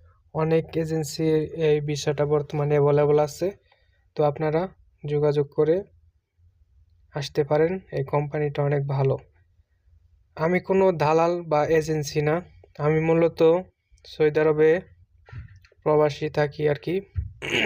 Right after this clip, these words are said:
আমি মূলত এই কোম্পানি ভালো দিক এবং খারাপ দিক নিয়ে কথা বলি, আমি কোনো সময় খারাপ কোম্পানি নিয়ে কথা বলি না। তার কারণ আমি চাই না যে আমার এক বাংলাদেশি ভাই এসে কষ্টে থাকুক।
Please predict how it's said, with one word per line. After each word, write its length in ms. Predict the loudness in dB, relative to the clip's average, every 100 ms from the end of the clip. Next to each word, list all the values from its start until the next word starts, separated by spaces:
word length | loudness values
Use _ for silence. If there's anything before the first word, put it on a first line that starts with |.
| -2 -6 -20 -20 _ _ _ -4
আমি 140 | 0
মূলত 320 | 2 4 4 4
এই 380 | 4 4 4 0 -4 -10 -20 _ -12
কোম্পানি 440 | -10 -6 -4 -4 -2
ভালো 360 | 2 2 2 2
দিক 200 | 0 -6 -6
এবং 220 | -2 -2 -2
খারাপ 280 | -2 0 0
দিক 160 | -2 -4
নিয়ে 160 | -2 -2
কথা 260 | -4 -2 -2
বলি, 280 | -2 -4 -8 -14 _ _ _ _ -20 -18 -8
আমি 120 | -6
কোনো 180 | -2 -2
সময় 260 | -2 -6 -10
খারাপ 280 | -4 -2 -2 -2
কোম্পানি 360 | -4 -2 -2
নিয়ে 180 | 0 -2 -4
কথা 220 | -4 -2
বলি 240 | -2 0
না। 140 | -2 -6 -10 _ _ _ _ _
তার 120 | -2 0
কারণ 240 | 2 2
আমি 240 | 2 0 0
চাই 240 | 2 2
না 120 | 4 2 2
যে 140 | 2 2
আমার 260 | 2 2 0
এক 120 | -2 -2
বাংলাদেশি 540 | -2 0 0 0 -4
ভাই 240 | -2 2 2
এসে 260 | 2 0 -2 -4 -20 _ _ -20 -16
কষ্টে 400 | -6 -4 -4 -2 -2
থাকুক। 400 | -2 -2 -2